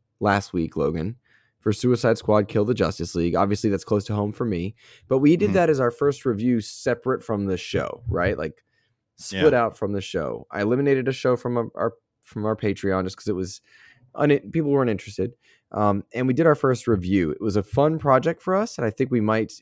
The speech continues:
Speaker 1: venture into that world sometimes going forward. But
Speaker 2: I'm under, under embargo right now for one that I wanna try and do.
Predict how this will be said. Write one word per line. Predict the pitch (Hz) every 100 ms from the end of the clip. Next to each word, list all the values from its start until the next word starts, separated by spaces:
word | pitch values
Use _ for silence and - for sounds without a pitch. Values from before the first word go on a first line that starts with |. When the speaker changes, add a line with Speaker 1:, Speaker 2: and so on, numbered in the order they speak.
| -
Speaker 1:
venture | 92 113 117 -
into | 113 107
that | 104 82
world | 92 98
sometimes | 95 117 131 123 131 131 -
going | 104 101
forward. | 95 98 104 139 156 _ _ _ _ _ _ _ _ _ _ 107 -
But | 127
Speaker 2:
I'm | 101
under, | 104 104 - -
under | 107 104 107
embargo | 98 92 95 92 95 95
right | 95 92 95
now | 98 98
for | - 90
one | 85 85
that | 82
I |
wanna | 85 87 82
try | - 85
and | 80
do. | 71 82